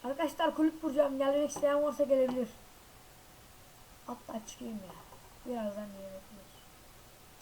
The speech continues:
Kimsin kardeş? Arkadaşlar haberiniz olsun. Ben bu arada arkadaşlarımın hepsini sildim. Yani sadece böyle iki üç kişi kaldı. Bir el oynayak arkadaşlar. Şurada oynayalım. Ne Y?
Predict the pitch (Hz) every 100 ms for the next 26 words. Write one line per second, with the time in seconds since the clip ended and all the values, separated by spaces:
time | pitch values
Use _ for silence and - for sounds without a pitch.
0 | - - - - 240 214 220 202 220 202
1 | 226 220 208 202 202 - - - - -
2 | - - 302 - 330 311 294 302 311 247
3 | 247 240 247 277 277 240 233 254 220 262
4 | 285 277 - 262 - 240 226 233 - -
5 | - - - - - - 214 214 208 302
6 | 285 269 262 254 240 269 - - - 226
7 | 196 220 233 - - - - - - -
8 | - - - - - - - - - -
9 | - - - - - - - - - -
10 | - - - 302 302 302 294 294 277 262
11 | 254 - - 214 - 247 240 214 208 220
12 | - - - - - - - - - -
13 | - 254 269 247 233